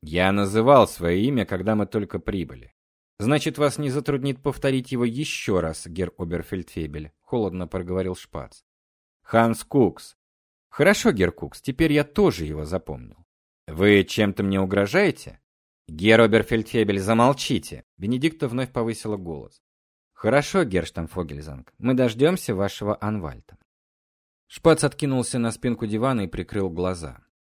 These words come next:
Кожа на лице горела, ощущение было такое, что её содрали наждачной бумагой и засыпали солью. Горели ещё не до конца зажившие ладони, в груди тоже жгло. При каждом вдохе возникали позывы к кашлю, но с ними он уже начал справляться.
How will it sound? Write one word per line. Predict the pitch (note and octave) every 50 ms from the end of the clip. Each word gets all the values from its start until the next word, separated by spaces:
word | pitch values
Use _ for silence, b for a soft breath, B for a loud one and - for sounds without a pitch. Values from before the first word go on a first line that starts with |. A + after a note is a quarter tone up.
| _ _
Кожа | - D#3 E3+ E3 C3+ C#3 C#3 B2+ B2
на | A2+ A2 A2
лице | A2+ A2+ - - - A#2+
горела, | G#2 G#2+ G#2+ A#2 C#3+ D#3 A#2 D#2 -
ощущение | - - - - A2 - - - D#3 D3 C3+ B2+
было | A#2+ B2 A#2+ A#2
такое, | - B2+ A#2+ - D3+ D#3 D3 B2+
что | A2+ - - A2+
её | A2 A2 G#2+
содрали | - - A2 G#2+ B2 B2+ A#2+ A2+
наждачной | G#2+ G#2 F#2+ F#2 F#2+ A#2 A#2 G#2+ - - G#2
бумагой | G2+ F#2 G2+ G#2+ A#2 C3 C3 B2 G2+ F#2 F2+
и | E2+
засыпали | F2 F#2+ F#2 - A#2+ - - - G2 G2
солью. | G2+ - - - A2+ F2 C2+ - - _ _ _ _ _ _ _ _ _ _ _
Горели | - F2+ A2 A#2 B2 B2+ B2+ A#2 A2+
ещё | G#2+ G#2 - - A#2
не | G#2+ G#2
до | G2 G2+
конца | - A2+ G#2 G2 - - A2 G#2 G#2 F#2+
зажившие | E2+ F#2 F#2+ F2 F2 F#2 F2 - - - F#2+ F2+
ладони, | F2+ F#2 F#2 G2+ C3 B2+ G2+ C#2+ B1+ - - - _
в | F2
груди | F2+ - C#3 C#3 D#3 F3
тоже | - E3+ D#3 C3+ B2+ B2
жгло. | A2 F#2 E2 E2 F2 F2+ F2+ C#2+ C2+ - _ _ _ _ _ _
При | - -
каждом | F#2 - A2+ G2+ F#2 G2+ G2+ F#2
вдохе | F2+ F2+ A2+ A#2+ A#2+ A#2 - - G2+ F2+ F2 E2+
возникали | D#2 F2+ F2 E2+ F#2+ F#2+ - - A#2 G#2+ G2
позывы | - - G2+ F#2 G2 G#2+ G2 G2
к | F#2 -
кашлю, | - C#3+ C#3+ C3+ B2+ - - F#2 F2
но | E2+ F2+ G2+ A2+ A2 G#2+ G2
с | - - A#2+
ними | A#2+ B2+ B2 A#2+ A2+
он | G#2+ G#2 G#2+ G#2+
уже | G#2 G2 G#2
начал | G2 F#2+ F#2+ - - G2 F2+
справляться. | - - - - G2 G2+ G#2+ F#2+ - - _ _ - -